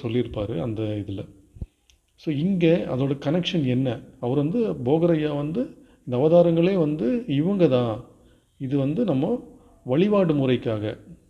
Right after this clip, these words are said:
இந்த கலியுகல் மக்-, கலியுக மக்கள் வந்து வழிபடணும், இவங்கள வந்து வழிபடணும் அப்படின்ற ஒரு நல்ல எண்ணத்தோட இந்த ரிஷிகளை வந்து நாம் தெய்வங்களாக புராணங்கள் எழுதி, அவர்களுக்கு கோவில்களும் கட்டி, அவர்களை மறவாமல்,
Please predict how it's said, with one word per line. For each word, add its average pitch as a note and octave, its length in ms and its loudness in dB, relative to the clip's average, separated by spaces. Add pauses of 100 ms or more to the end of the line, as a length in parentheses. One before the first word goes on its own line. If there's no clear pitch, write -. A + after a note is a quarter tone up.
(340)
இந்த B2+ 180 -4
கலியுகல் D#3 560 0
மக்-, B2 240 -4
கலியுக E3+ 420 0
மக்கள் B2 360 -4
வந்து A2+ 260 0
வழிபடணும், A#2+ 800 4
இவங்கள G#2 320 -6
வந்து A2 200 -4
வழிபடணும் A2 760 -2
அப்படின்ற G#2+ 420 -8
ஒரு A2+ 400 -6 (520)
நல்ல C#3+ 340 4
எண்ணத்தோட B2 840 -2 (680)
இந்த A#2+ 240 -4
ரிஷிகளை B2+ 680 0
வந்து A2 560 -4
நாம் C3+ 320 -6 (440)
தெய்வங்களாக C3 680 0
புராணங்கள் B2 600 -2
எழுதி, A2 500 -6 (320)
அவர்களுக்கு A#2 600 -2 (120)
கோவில்களும் C#3 460 0
கட்டி, D#3 400 -6
அவர்களை A#2+ 560 0
மறவாமல், A2+ 800 0